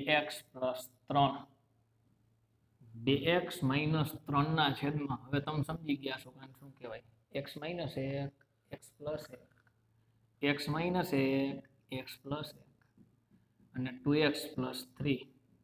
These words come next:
હવે આ દાખલો બની ગયો આઠ. તમે કયો, સાત ગણાય આઠ? તમારે સાત ગણવો હોય તો આપણી કોઈ ના નથી, હું આઠ થી ગણતો. હવે આના બરાબર હું અહીંયા લખીશ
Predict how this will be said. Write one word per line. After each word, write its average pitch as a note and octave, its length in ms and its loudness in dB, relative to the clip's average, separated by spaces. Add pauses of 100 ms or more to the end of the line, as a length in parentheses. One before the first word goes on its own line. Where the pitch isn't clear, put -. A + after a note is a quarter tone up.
(160)
હવે C#3+ 180 6
આ C#3+ 220 6
દાખલો C#3 340 4
બની C3 320 -2
ગયો C#3 180 0 (300)
આઠ. - 240 0 (800)
તમે D#3 280 6
કયો, D#3 200 8
સાત D3+ 220 6
ગણાય D#3 320 8
આઠ? D#3 180 6 (480)
તમારે D3 280 6
સાત D#3 180 8
ગણવો D#3 200 6
હોય C#3+ 120 4
તો C3+ 80 8
આપણી C#3 240 6
કોઈ C3+ 160 2
ના C#3+ 120 0
નથી, C#3+ 140 -4 (280)
હું C3+ 200 -4
આઠ C#3 160 4
થી C3 140 -2
ગણતો. C3+ 240 -6 (2000)
હવે D#3 220 8 (800)
આના E3+ 240 4
બરાબર D#3+ 300 10
હું D#3 100 6
અહીંયા D3 220 8
લખીશ D3 280 4